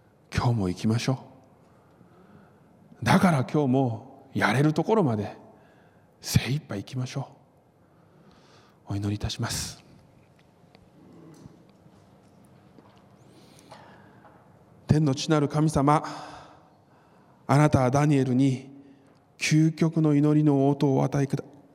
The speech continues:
お与えくださり、そして、今、この二千二十一年に生きる私たちにも、究極の祈りの応答をお与えくださいました。私たちはもうこれ以上、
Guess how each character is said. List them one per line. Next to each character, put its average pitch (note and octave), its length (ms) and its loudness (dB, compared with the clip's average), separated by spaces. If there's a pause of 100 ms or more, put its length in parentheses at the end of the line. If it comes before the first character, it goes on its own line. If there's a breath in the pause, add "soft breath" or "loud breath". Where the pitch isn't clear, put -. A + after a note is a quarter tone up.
(160)
お C3+ 100 4
与 D#3 180 2
え D3 40 2
く D3+ 80 -2
だ D3+ 100 0
さ D3+ 120 0
り、 C3 120 -2 (1500 loud breath)
そ E3 140 4
し - 80 2
て、 E3+ 180 4 (1700 soft breath)
今、 C#3+ 260 2 (480 loud breath)
こ C3+ 120 -2
の A#2+ 100 2
二 B2+ 120 4
千 C#3 300 4
二 E3+ 100 6
十 D3+ 200 4
一 B2+ 200 0
年 D3+ 180 4
に B2 120 4
生 B2 60 0
き D#3+ 100 2
る C3 100 4
私 D#3 300 0
た E3 100 0
ち G#3 140 2
に F#3+ 80 6
も、 C#3+ 380 0 (1040 loud breath)
究 D#3 260 2
極 D#3 220 2
の C#3+ 120 2
祈 C#3+ 220 4
り - 20 2
の C3+ 220 2
応 C#3 40 0
答 C#3 140 0
を B2+ 100 0
お C3+ 40 2
与 D3 160 -2
え C#3 60 0
く - 80 -16
だ D3+ 100 0
さ - 120 -2
い D3+ 60 4
ま D3+ 100 2
し - 100 -4
た。 - 140 -4 (2500 loud breath)
私 - 260 0
た A#2+ 80 0
ち - 80 0
は A#2 60 2
も C#3 160 4
う C3 40 0
こ C3+ 140 0
れ D3 120 6
以 C#3+ 40 6
上、 B2+ 280 0